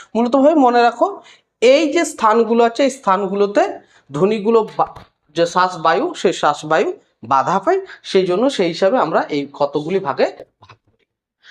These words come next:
আর উচ্চারণের প্রকৃতি অনুসারে আমরা ভাগ করি অঘোষ ধ্বনি, ঘোষ ধ্বনি, উষ্ম ধ্বনি, নাসিক্য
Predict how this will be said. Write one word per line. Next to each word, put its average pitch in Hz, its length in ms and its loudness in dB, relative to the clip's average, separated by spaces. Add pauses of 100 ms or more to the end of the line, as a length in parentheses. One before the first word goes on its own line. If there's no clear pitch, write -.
(140)
আর 180 140 0
উচ্চারণের 294 540 0
প্রকৃতি 330 480 -2
অনুসারে 370 420 0 (140)
আমরা 226 260 2
ভাগ 226 280 -2
করি 262 200 0 (680)
অঘোষ 180 440 2
ধ্বনি, 277 240 -4 (1040)
ঘোষ 196 340 4
ধ্বনি, 247 260 0 (1900)
উষ্ম 226 380 0
ধ্বনি, 285 260 2 (920)
নাসিক্য 160 480 -2